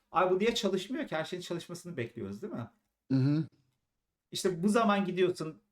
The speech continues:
Speaker 1: işte birlikte çalıştığın arkadaşın varsa onlara soruyorsun. Hani chatten, e, işte insanlar bir şeyler söyledi. Mesela Kutay'ın dediğini denedik. Mesela bir şey değiştirmedi hayatımızda. Hani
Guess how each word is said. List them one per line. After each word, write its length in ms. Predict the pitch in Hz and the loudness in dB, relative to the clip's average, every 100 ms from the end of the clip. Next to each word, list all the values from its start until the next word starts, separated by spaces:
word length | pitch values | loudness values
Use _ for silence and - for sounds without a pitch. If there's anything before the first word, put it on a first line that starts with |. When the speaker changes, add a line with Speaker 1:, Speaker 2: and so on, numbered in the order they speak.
| _ - | _ -12
Speaker 1:
işte 220 | 135 151 - - | -10 -10 -12 -8
birlikte 320 | 151 160 175 | -6 0 0
çalıştığın 360 | 180 160 - 165 | 2 -2 -2 -2
arkadaşın 540 | 147 147 151 151 151 | 0 0 -4 -6 -4
varsa 260 | 151 147 139 | -4 -2 -2
onlara 340 | 135 139 143 | -2 0 -2
soruyorsun. 640 | - 135 123 113 - 117 | 0 -2 -2 -4 -8 -10
Hani 300 | 117 117 117 - - _ | -8 -6 -8 -10 -20 _
chatten, 580 | - 160 - 165 156 160 _ _ _ _ - | 0 0 0 0 0 -4 _ _ _ _ 0
e, 320 | 131 131 127 | 4 4 2
işte 260 | 123 - 156 | -2 -6 -6
insanlar 580 | 143 - 151 151 147 | -4 0 2 2 0
bir 40 | 127 | -2
şeyler 400 | - 147 151 147 | -2 2 2 2
söyledi. 360 | - 135 117 107 | 0 -4 -4 -6
Mesela 240 | 127 156 - - | -8 -8 -12 -14
Kutay'ın 380 | 160 175 175 170 | -4 0 2 2
dediğini 400 | 156 165 180 151 | 0 2 2 2
denedik. 440 | 131 113 170 - | 2 0 -2 -6
Mesela 520 | 127 117 127 151 165 - | -10 -6 -4 -4 -6 -10
bir 100 | 123 | -12
şey 200 | 120 139 | -8 -4
değiştirmedi 500 | 139 131 - 139 107 | -4 -4 -6 -6 -4
hayatımızda. 800 | 104 95 - 95 85 - 147 165 - | -4 -6 -8 -16 -14 -12 -12 -14 -12
Hani 260 | 101 135 | -10 -10